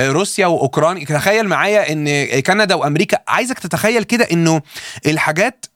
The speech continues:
ساحت على بعض. طبعا أستراليا هي القارة الوحيدة اللي هتبقى فرحانة، مفيش حد حواليا، آه، آه. بس يعني تخيل إنه، تخيل معايا يعني إنه لو كان كل الأرض قطعة واحدة وما بقاش في حدود بين البلاد،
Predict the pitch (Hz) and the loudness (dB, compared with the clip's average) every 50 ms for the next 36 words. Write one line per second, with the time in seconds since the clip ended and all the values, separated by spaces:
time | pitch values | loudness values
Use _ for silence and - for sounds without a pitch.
0 | _ - - - 208 208 - - - - 143 139 135 127 123 104 98 - - 160 | _ -8 -2 0 0 0 0 -4 -4 -2 0 0 2 2 2 0 -2 0 0 0
1 | 165 175 160 139 135 - - 165 147 156 170 165 156 160 165 156 - 170 160 160 | 0 0 -2 -4 -4 -2 0 0 2 2 2 0 0 0 -2 0 0 0 2 2
2 | 160 143 135 120 135 165 160 160 143 127 - 131 117 113 - 135 - - - 151 | 2 0 0 -2 -2 0 0 0 0 0 -2 -4 -4 -2 0 0 0 2 0 0
3 | 165 190 190 - - - - - - 117 - 135 - - 143 139 123 127 - 117 | 0 0 -4 -6 -10 -20 -8 -6 -4 -2 0 0 2 0 0 -2 -2 -4 -2 -2
4 | 117 123 143 170 202 185 160 151 156 151 131 131 135 143 170 202 - - 165 165 | 0 2 2 2 2 2 2 2 2 2 2 2 2 2 2 2 2 2 2 2
5 | 160 - 240 220 - - 175 214 - - 202 196 202 208 202 202 - 156 - 220 | 2 -2 -6 -8 -4 -2 -2 -2 0 0 0 2 2 0 0 -2 -2 0 0 0
6 | 240 262 254 196 - 160 165 160 156 156 147 - - - - - - - 156 151 | 2 2 0 0 0 0 2 2 2 0 0 -4 -10 -18 -18 -18 -4 -2 -2 0
7 | - 220 247 220 160 143 135 131 123 139 160 151 135 127 131 147 160 170 170 - | 2 2 2 2 0 0 0 0 0 2 2 0 0 0 0 0 0 -2 -2 -2
8 | 147 135 127 127 127 127 127 127 - 185 202 196 - 214 220 220 196 165 147 - | -2 0 0 2 2 2 0 0 0 0 -2 0 2 2 4 4 4 4 4 2
9 | 170 180 156 143 135 - 196 - 147 139 143 165 165 - 156 160 160 151 - _ | 0 0 -2 -4 -2 -2 -2 0 2 2 2 2 0 0 0 0 0 0 -4 _
10 | - 135 143 156 151 151 139 165 233 233 - - 214 214 214 202 - _ _ _ | -2 0 0 2 2 2 0 0 -2 -4 -4 -4 -2 -2 -2 -2 -6 _ _ _
11 | _ _ _ _ _ - - - 160 147 160 214 277 196 143 127 147 160 165 160 | _ _ _ _ _ -6 -2 -2 0 2 4 2 2 2 2 2 2 2 4 2
12 | 151 135 - 123 123 117 131 123 110 98 90 - | 0 -2 -2 -2 0 2 2 2 0 0 -4 -8